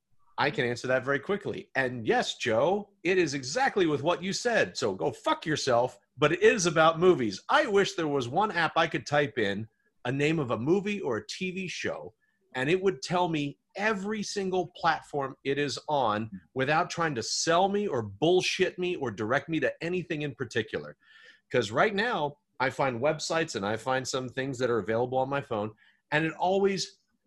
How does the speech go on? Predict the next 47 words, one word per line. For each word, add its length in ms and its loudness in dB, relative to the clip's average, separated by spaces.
prioritizes 1040 -2
their 220 2
service 920 -6
and 120 2
it 80 -2
hides 380 -2
other 240 4
ones. 460 -12
You 100 -2
know, 60 2
you 100 2
go 120 2
to 60 4
I 240 4
M 160 0
D 200 0
B, 400 0
it 120 -4
talks 280 2
about 260 2
what 140 2
Amazon 420 0
has 220 -2
because 280 -6
Amazon 420 -4
owns 220 -4
I 160 -4
M 120 -6
D 100 -4
B. 260 -8
You 140 2
go 100 4
to 80 4
Apple, 520 0
it'll 180 2
tell 160 0
you 100 0
what 200 0
Apple 340 0
has 500 -6
because 280 -8
obviously 500 -6
they're 140 -6
trying 180 -8
to 60 -8
make 200 -6
money. 320 -8